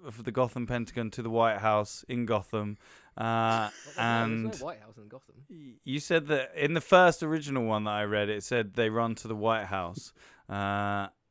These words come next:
Speaker 1: but
Speaker 2: Yeah,
Speaker 1: it
Speaker 2: but
Speaker 1: doesn't
Speaker 2: no,
Speaker 1: matter.
Speaker 2: no, but that's not the, that's not the pitch I brought you.
Speaker 1: Yeah, yeah, I know, yeah. Uh, which I'm not discounting. I'm just ma-, uh, uh, more the Gotham Pentagon thing. Um, but anyway, it wasn't just that. Um, I, I like yours in terms of, like,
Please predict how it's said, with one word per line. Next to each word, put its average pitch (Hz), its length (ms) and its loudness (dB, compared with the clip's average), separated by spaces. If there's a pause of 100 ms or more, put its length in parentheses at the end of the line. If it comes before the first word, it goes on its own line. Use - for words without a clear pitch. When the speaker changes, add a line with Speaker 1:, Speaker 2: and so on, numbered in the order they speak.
(140)
Speaker 1:
but 139 200 4
Speaker 2:
Yeah, 147 60 4
Speaker 1:
it - 40 2
Speaker 2:
but 147 60 -6
Speaker 1:
doesn't 180 220 -2
Speaker 2:
no, 220 140 0
Speaker 1:
matter. 240 160 0
Speaker 2:
no, 170 60 -2
but 170 100 -10
that's 226 160 -4
not 214 140 -6
the, 185 80 -6
that's 190 260 -10
not 202 100 -8
the 185 60 -10
pitch 175 200 -12
I 147 100 -6
brought 170 220 -10
you. 123 160 -20 (1200)
Speaker 1:
Yeah, 156 360 6
yeah, 139 80 4
I 131 80 2
know, 123 180 2
yeah. 107 380 0
Uh, 127 60 -6
which 135 260 -2
I'm 165 240 6
not 170 180 -2
discounting. 127 560 -2
I'm 135 320 0
just 156 160 -6 (400)
ma-, 143 100 -4
uh, 143 300 -2 (100)
uh, 160 140 -4 (100)
more 170 260 4
the 165 60 4
Gotham 156 320 2
Pentagon 117 440 -2
thing. 92 260 -4 (340)
Um, 123 300 4
but 151 160 6
anyway, 123 520 6 (200)
it 127 80 2
wasn't 151 300 2
just - 280 6
that. 98 320 -2
Um, 117 480 2
I, 131 420 2
I 147 180 2
like 175 360 4
yours 139 320 6
in 139 220 -4
terms 131 360 0
of, 117 220 -2
like, 117 380 2